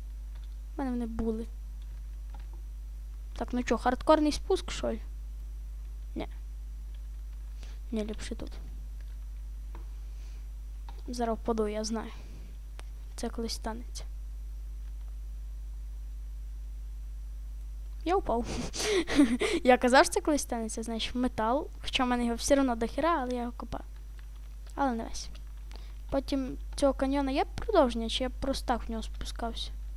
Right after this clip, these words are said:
Ні, не буду копати. М, якщо мені треба буде факелів, я накопаю. Чого я накопаю? У мене дохера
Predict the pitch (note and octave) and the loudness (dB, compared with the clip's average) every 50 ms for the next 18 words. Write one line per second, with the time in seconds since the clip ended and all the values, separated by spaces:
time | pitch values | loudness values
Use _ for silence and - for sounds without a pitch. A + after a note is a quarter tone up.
0 | - - - - - - - - - - - - - - - - - - - - | -6 -6 -6 -6 -6 -6 -6 -6 -6 -6 -6 -6 -6 -6 -6 -6 -6 -6 -6 -6
1 | - - - - - - - - - B3 A#3+ A3 A3 A#3 A#3 A3+ - - - - | -6 -6 -6 -8 -12 -12 -12 -8 -4 -4 -2 -2 -2 -4 -4 -6 -6 -6 -6 -6
2 | - - - - - - - - - - - - - - - - - - - - | -8 -6 -8 -8 -8 -8 -8 -10 -10 -10 -10 -10 -10 -10 -10 -10 -10 -10 -12 -12
3 | - - - - - - - - - - - - - - - - - - - - | -12 -12 -12 -12 -12 -12 -12 -12 -10 -10 -10 -10 -10 -10 -10 -10 -10 -10 -10 -10
4 | - - - - - - - - - - - - - - - - - - - - | -10 -10 -10 -10 -10 -10 -10 -12 -10 -12 -10 -10 -10 -10 -10 -10 -10 -10 -10 -10
5 | - - - - - - - - - - - - D4 D4 C4+ C4 C4 B3+ B3+ B3 | -10 -10 -10 -10 -10 -10 -10 -10 -10 -10 -8 -8 -6 -6 -4 -4 -4 -2 -2 -2
6 | B3 B3 B3+ B3+ - - D4 C#4+ C4+ B3+ - B3+ A#3+ A#3+ B3 A#3+ - - D#4 D#4 | -2 -2 -2 -2 0 2 2 2 4 2 2 0 0 0 -2 0 4 4 4 4
7 | - - C4 B3+ B3+ B3 B3 B3 A#3+ A#3+ - B3+ A#3+ - C#4 B3 A#3 A#3 A#3 B3 | 4 0 -2 -2 -2 -2 -2 -2 -2 -2 -2 -4 -2 0 2 2 2 2 0 -4
8 | - - - - - - - - - - - - - - - B3 A#3+ A#3 A#3 - | -6 -8 -10 -10 -10 -10 -10 -10 -10 -8 -8 -8 -6 -4 -2 0 0 0 -2 -2
9 | - - B3 A#3+ A#3+ A#3+ A#3+ A#3 B3+ - - B3+ B3 | -2 -2 -2 0 -2 -2 -2 -2 -2 -2 -2 -2 -2